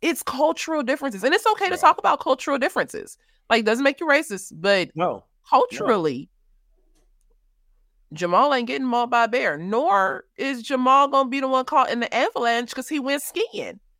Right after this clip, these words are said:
Speaker 2: Mm-mm. Nope.
Speaker 1: Mm-mm.
Speaker 2: Like, Sonny
Speaker 1: No.
Speaker 2: Bono died skiing, ran into a tree. No, that ain't happened to a black guy.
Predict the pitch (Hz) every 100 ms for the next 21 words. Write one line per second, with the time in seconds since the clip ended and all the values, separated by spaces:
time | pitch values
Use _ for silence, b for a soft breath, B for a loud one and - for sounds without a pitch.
0 | _ _ _ _ _ 202 180 147 101 82
1 | _ 104 110 - _ _ _ _ _ -
2 | - - 214 - 101 95 - - 156 147
3 | 143 139 127 117 117 117 110 - 127 127
4 | 110 120 117 120 104 98 67 - 92 87
5 | 98 92 82 76 - - -